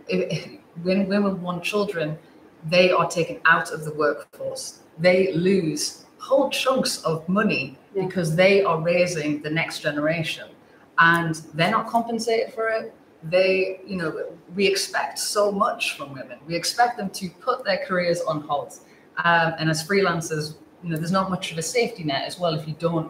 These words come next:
Speaker 2: Mm-hmm.
Speaker 1: have a lot of savings. And, and if you want a child, it's how do you, how do you, you know, deal with
Speaker 2: Mm-hmm.
Speaker 1: that and, and prepare yourselves and then have to deal with the editors
Speaker 2: Mm-hmm.
Speaker 1: and magazines who,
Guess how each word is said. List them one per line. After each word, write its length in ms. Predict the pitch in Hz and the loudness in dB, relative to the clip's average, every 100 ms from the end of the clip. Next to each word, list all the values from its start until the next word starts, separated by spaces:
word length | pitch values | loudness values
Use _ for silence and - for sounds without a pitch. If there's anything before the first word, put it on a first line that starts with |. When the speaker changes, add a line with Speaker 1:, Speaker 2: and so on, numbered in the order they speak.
| - | -6
Speaker 2:
Mm-hmm. 340 | 190 196 - - | -2 -2 -4 2
Speaker 1:
have 180 | 165 | 2
a 60 | 165 | 4
lot 280 | 170 180 - | 4 4 4
of 60 | |
savings. 580 | - 170 160 156 147 139 | 0 2 2 2 -4 -6
And, 200 | 147 143 151 | -8 -8 -8
and 180 | 151 - | -8 -8
if 140 | 160 | -8
you 100 | 196 | -4
want 140 | 208 160 | -4 -4
a 40 | |
child, 520 | - 147 156 - - - - _ - 165 | 0 4 4 4 -2 -12 -20 _ -12 -8
it's 500 | 160 - - - - | -6 -6 -8 -10 -2
how 240 | 170 170 180 | 4 6 4
do 120 | 180 | 0
you, 300 | 170 165 160 - - _ | -2 -2 -6 -10 -20 _
how 140 | - 185 | -6 -4
do 140 | 185 | -2
you, 140 | 175 160 - | -4 -4 -8
you 80 | 170 | -4
know, 140 | 147 - - - - | -4 -4 -16 -20 -12
deal 220 | 180 185 160 | 0 2 4
with 100 | - | 4
Speaker 2:
Mm-hmm. 60 | |
Speaker 1:
that 280 | 147 139 - | 6 4 2
and, 240 | 143 139 - | -6 -6 -6
and 120 | 147 | -8
prepare 320 | - - 170 | -10 -4 0
yourselves 400 | 160 151 147 143 - 156 | 2 0 0 -2 -4 -2
and 120 | 156 | 2
then 160 | 156 | 2
have 260 | 151 160 - | 2 -2 -4
to 80 | 160 | -8
deal 220 | 160 156 | 0 2
with 220 | 151 - - - - - | 2 -4 -12 -20 -20 -10
the 140 | - 165 | -2 2
editors 680 | 160 156 151 147 143 143 - | 2 0 -2 0 0 -4 -2
Speaker 2:
Mm-hmm. 140 | 160 | 2
Speaker 1:
and 220 | 156 151 | 2 4
magazines 560 | 156 151 147 143 139 - | 2 2 -4 -8 -10 -6
who, 300 | 160 156 | -2 -2